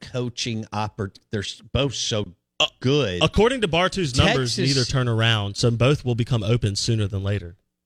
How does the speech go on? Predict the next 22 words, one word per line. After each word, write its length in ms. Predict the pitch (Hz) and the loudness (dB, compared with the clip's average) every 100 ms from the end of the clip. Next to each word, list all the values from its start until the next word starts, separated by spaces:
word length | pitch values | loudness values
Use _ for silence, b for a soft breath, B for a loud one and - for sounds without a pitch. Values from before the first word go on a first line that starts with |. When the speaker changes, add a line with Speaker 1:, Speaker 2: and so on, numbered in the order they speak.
| - | -4
Speaker 1:
Okay. 440 | 135 135 113 98 - _ - | -4 0 0 -2 -8 _ -6
Uh, 320 | 135 131 123 - _ _ _ _ _ | -4 -2 -6 -10 _ _ _ _ _
I, 160 | 151 165 | -8 -8
I 100 | 175 | -6
wanna 340 | 160 180 294 311 | -6 -4 -4 -4
say 320 | - 180 151 | -4 -4 -4
Texas 600 | - - 147 - 170 147 | -6 -4 -4 -4 -6 -6
because 580 | - 131 - 151 127 - | -6 -8 -6 -4 -2 -2
they've 280 | 120 101 - | -4 -4 -6
done 260 | 95 101 | -4 -2
it. 320 | 135 190 - _ _ _ _ _ _ _ _ _ _ _ _ _ _ _ _ _ - | -4 -4 -10 _ _ _ _ _ _ _ _ _ _ _ _ _ _ _ _ _ -4
And 220 | 139 139 | -2 -2
because 1500 | 123 127 - 147 135 131 127 123 120 107 - - - - - - _ _ _ _ _ | -2 -6 -4 -2 0 0 -2 -4 -4 -8 -10 -12 -12 -14 -16 -20 _ _ _ _ _
whether 360 | 120 131 131 127 | -4 -2 0 -4
it 60 | |
was 200 | 120 104 | -6 -10
Darrell 440 | 107 123 123 123 117 | -4 -2 0 -2 -2
Royal 840 | 110 113 117 117 113 113 110 104 - | -2 0 0 0 0 0 -2 -4 -4
or 180 | 104 | -4
Mac 420 | 101 101 110 110 - | -2 -2 -2 -4 -6
Brown, 440 | 104 104 117 117 | -4 -2 -4 -4
they 180 | 117 110 | -4 -4